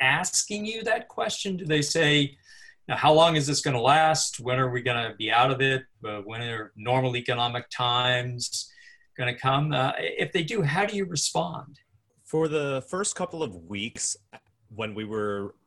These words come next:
Speaker 2: doing the remote teaching, I had a decent amount of students come into our regular class time and ask questions about it.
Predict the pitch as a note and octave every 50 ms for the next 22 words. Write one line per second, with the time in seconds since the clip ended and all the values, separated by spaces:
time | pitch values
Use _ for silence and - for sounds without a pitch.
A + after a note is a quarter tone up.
0 | _ - C3 - A2 G#2+ G#2 G#2 G2+ G2+ G#2 G2 G2 F#2 F2+ - G#2+ G2+ F#2+ -
1 | A2 G#2 G2 G2 G#2 - A#2 A#2 G#2 B2 D#3 E3 F3+ G3+ F3+ C3+ A2+ C3+ C3+ B2
2 | - C#3 B2+ B2 A#2+ A2 - - - A#2+ A2+ G#2+ G#2 - - - A#2+ A2 G#2+ G2
3 | F2+ G#2 G#2 G#2+ G2+ - - A2 G#2 G2+ G2+ G2+ G2 F#2+ _ _ _ _ _ _
4 | _ _ - - G#2 G2 F#2+ G2 G2 F#2+ F#2+ F#2+ F#2+ F#2 F2+ A2 B2 C3+ C#3+ C3
5 | B2 A#2+ - - G#2+ G2 G2 - - - G2+ G2 F#2+ F#2 F#2+ F#2 F#2+ F#2 - -
6 | G2 G2 G2 G2 - - - - - F#2+ F2+ - - G2 F#2 - F2+ D#2+ - E2+
7 | E2 D#2+ D#2 D#2 D#2 D2+